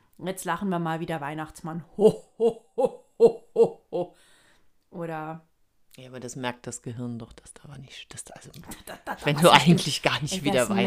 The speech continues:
Speaker 2: Weihnachtsmann
Speaker 1: doch das
Speaker 2: lachst.
Speaker 1: Gehirn, dass du nicht der Weihnachtsmann
Speaker 2: Ja,
Speaker 1: bist.
Speaker 2: das weiß das doch. Also, ey, also, nee, also, pff.
Speaker 1: Was ist denn dein Lieblingsfilm zum Lachen eigentlich?
Speaker 2: <laughs> Das ist eine gute Frage.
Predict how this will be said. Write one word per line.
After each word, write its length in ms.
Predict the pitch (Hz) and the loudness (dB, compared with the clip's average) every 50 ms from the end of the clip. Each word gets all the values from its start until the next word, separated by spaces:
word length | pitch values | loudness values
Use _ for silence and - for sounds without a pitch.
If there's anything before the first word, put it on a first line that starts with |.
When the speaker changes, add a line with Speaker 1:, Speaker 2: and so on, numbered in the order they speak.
| 190 | 2
Speaker 2:
Weihnachtsmann 460 | 196 214 240 262 - - 139 240 - - | 2 2 0 0 -2 -2 -2 -2 -2 -2
Speaker 1:
doch 80 | - 120 - - | -4 -10 -8 -8
das 140 | 202 190 | -6 -6
Speaker 2:
lachst. 180 | - - - - | -6 -6 -8 -6
Speaker 1:
Gehirn, 500 | 208 190 175 190 214 233 226 214 214 202 | -4 -4 -2 -2 -2 -2 -2 -2 -2 -4
dass 220 | 190 180 170 - - | -4 -6 -6 -8 -8
du 160 | 202 214 220 | -6 -4 -2
nicht 380 | 220 214 214 220 - - - - | -2 -2 -2 -4 -6 -8 -6 -4
der 160 | 202 185 180 | -4 -2 0
Weihnachtsmann 880 | 185 185 214 262 302 294 220 156 - - - - - 180 170 160 160 165 160 | 0 0 0 0 -2 -2 -2 -4 -6 -10 -14 -10 -8 -4 -4 -2 -2 -4 -4
Speaker 2:
Ja, 160 | 143 175 170 | -4 -4 -4
Speaker 1:
bist. 280 | 160 139 135 - - | -4 -4 -6 -6 -6
Speaker 2:
das 160 | 143 120 110 113 | -8 -10 -12 -12
weiß 280 | 113 131 151 151 - | -10 -8 -4 -4 -4
das 300 | - - - - - - | -4 -6 -8 -12 -12 -12
doch. 380 | - - - - - - - - - _ _ _ _ _ _ _ _ - | -14 -20 -20 -20 -18 -16 -16 -16 -18 _ _ _ _ _ _ _ _ -20
Also, 180 | - - - | -20 -20 -20
ey, 280 | 64 82 107 117 113 104 113 127 | -20 -20 -20 -20 -20 -20 -18 -18
also, 140 | 127 131 131 | -14 -14 -14
nee, 300 | 131 135 131 135 131 131 | -12 -10 -8 -8 -8 -10
also, 320 | 131 127 123 - 131 123 - _ | -12 -14 -16 -16 -18 -18 -18 _
pff. 300 | - - - - - - - - - - - - - - - - - - - - - | -12 -10 -10 -10 -10 -10 -12 -12 -14 -18 -20 -20 -20 -20 -20 -20 -20 -20 -20 -18 -6
Speaker 1:
Was 220 | 202 220 277 - - | -2 0 0 0 -2
ist 160 | 349 339 - | -6 -4 -2
denn 100 | 349 320 302 | -2 0 0
dein 180 | 285 269 254 | 2 0 0
Lieblingsfilm 800 | 240 277 311 - 359 349 349 349 - - - - 214 180 285 294 | 0 0 -2 0 0 0 0 0 -2 -6 -4 -4 -2 -2 -2 -4
zum 180 | - - 247 214 | -4 -4 -4 -2
Lachen 360 | 190 190 214 - - 185 - | -2 -4 -4 -4 -6 -10 -10
eigentlich? 520 | - - 92 120 151 165 190 262 - - - - - - - - - - - _ - - - - _ - | -10 -10 -12 -12 -12 -12 -12 -12 -14 -16 -20 -20 -20 -20 -20 -20 -20 -20 -20 _ -18 -16 -16 -16 _ -4
Speaker 2:
<laughs> 40 | 208 220 220 208 185 165 147 139 - - - - _ _ _ _ _ _ _ _ _ _ - - - - - - - _ _ _ _ - _ _ _ _ _ _ _ _ _ - 165 185 160 139 - - - | -2 -2 0 -2 -2 -4 -8 -12 -20 -20 -20 -20 _ _ _ _ _ _ _ _ _ _ -20 -20 -20 -20 -20 -20 -20 _ _ _ _ -20 _ _ _ _ _ _ _ _ _ 0 0 0 0 0 -4 -6 -6
Das 200 | 180 170 - - | -6 -4 -4 -8
ist 120 | - - | -8 -10
eine 100 | 143 143 | -10 -14
gute 220 | 139 147 156 - 151 | -14 -16 -16 -16 -18
Frage. 440 | - - - - 131 135 139 135 | -20 -20 -20 -18 -16 -14 -14 -14